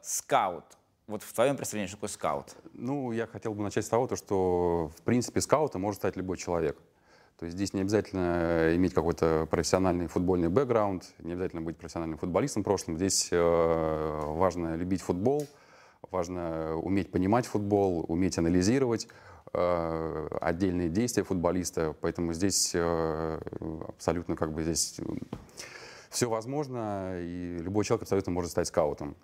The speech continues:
Speaker 1: Ну вот
Speaker 2: Было
Speaker 1: твой
Speaker 2: бы
Speaker 1: путь, как ты стал, э, скаутом Ц С К А?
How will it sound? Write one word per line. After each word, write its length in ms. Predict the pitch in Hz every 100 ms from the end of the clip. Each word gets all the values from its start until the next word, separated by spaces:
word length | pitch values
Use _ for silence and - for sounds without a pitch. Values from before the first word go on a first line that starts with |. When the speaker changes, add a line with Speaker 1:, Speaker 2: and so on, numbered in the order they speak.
| _ -
Speaker 1:
Ну 100 | 135
вот 60 |
Speaker 2:
Было 80 | 190
Speaker 1:
твой 180 | 185 170
Speaker 2:
бы 60 | 151
Speaker 1:
путь, 240 | 139 -
как 240 | - 151
ты 80 | -
стал, 480 | 123 143 131 123 85
э, 20 |
скаутом 500 | 95 - 127 113 101
Ц 180 | 92 104
С 60 | -
К 100 |
А? 80 | 69